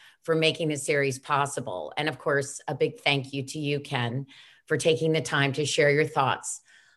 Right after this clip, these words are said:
on human rights and China today. Let me take a couple of minutes to set the scene before bringing in Ken.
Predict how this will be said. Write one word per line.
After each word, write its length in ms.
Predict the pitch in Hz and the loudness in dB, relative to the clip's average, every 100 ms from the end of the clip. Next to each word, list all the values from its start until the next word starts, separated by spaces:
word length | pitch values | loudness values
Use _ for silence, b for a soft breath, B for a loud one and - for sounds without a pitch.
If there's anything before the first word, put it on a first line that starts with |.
| - | -2
on 140 | 143 139 | 2 2
human 280 | 147 151 | 4 2
rights 440 | 147 139 127 - - | 2 2 0 -4 -4
and 160 | 135 127 | 0 0
China 360 | 143 131 127 | 2 2 2
today. 500 | 123 - 117 55 - _ _ _ - B B B B B | 0 -2 -2 -2 -6 _ _ _ -18 B B B B B
Let 160 | 185 202 | 2 6
me 400 | 226 233 233 - | 8 10 8 4
take 220 | - 185 | 2 6
a 80 | 196 | 4
couple 260 | 180 151 | 4 6
of 120 | 160 143 | 6 6
minutes 400 | 147 143 - - | 4 4 0 -4
to 120 | 143 | -4
set 260 | - 139 | 0 0
the 80 | - | 2
scene 380 | 143 160 135 127 | 0 2 4 4
before 260 | 127 131 131 | 2 2 2
bringing 380 | 131 127 123 | 4 4 4
in 200 | 120 123 | 2 2
Ken. 520 | 120 135 - 98 113 | 0 -2 -2 -4 -8